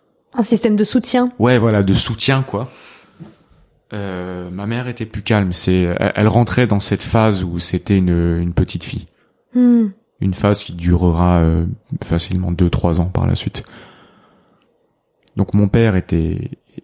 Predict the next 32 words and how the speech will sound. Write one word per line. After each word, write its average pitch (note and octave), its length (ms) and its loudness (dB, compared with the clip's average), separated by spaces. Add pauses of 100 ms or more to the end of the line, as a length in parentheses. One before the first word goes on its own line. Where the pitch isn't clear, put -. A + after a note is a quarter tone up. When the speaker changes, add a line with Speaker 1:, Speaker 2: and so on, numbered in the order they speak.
(160)
Speaker 2:
était, F#2+ 420 -8 (420)
l'après-midi, F2+ 420 2
il F3 80 2
était - 160 -2
pas F#2+ 140 0
là, C#3+ 160 2
il A2+ 100 -2
allait D#2+ 140 0
à E2 60 0
son E2 160 -4
boulot, G2 320 2
il E2+ 80 0
avait D#2+ 140 -2
dix - 160 0
mille E2+ 140 2
trucs - 260 -4
à, D#2+ 200 -2
il - 140 -6
avait - 180 -4
quinze F#2 320 0
incendies F2 520 0
à, D#2+ 320 -6
à D#2+ 120 -4
éteindre. G#2 420 -2 (1400)
Et F2 140 -2
du E2 120 -8
coup, - 200 -6
moi, A#2+ 320 4
il G#2 60 2
y E2+ 40 2
a E2 40 2
eu, D#2 380 -2